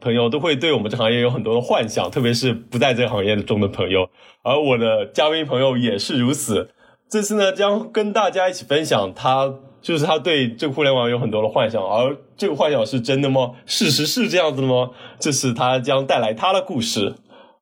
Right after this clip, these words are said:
好嘞，Cassie，不如跟大家先做个简单的自我介绍吧。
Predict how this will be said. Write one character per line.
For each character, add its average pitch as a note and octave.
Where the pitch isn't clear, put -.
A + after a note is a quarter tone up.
好 A2+
嘞， F#3
Cassie， C#3
不 B2+
如 B2+
跟 A#2+
大 B2
家 A#2+
先 C3+
做 C3+
个 A#2+
简 A2
单 A2+
的 A#2+
自 B2
我 A#2+
介 A#2+
绍 G#3+
吧。 -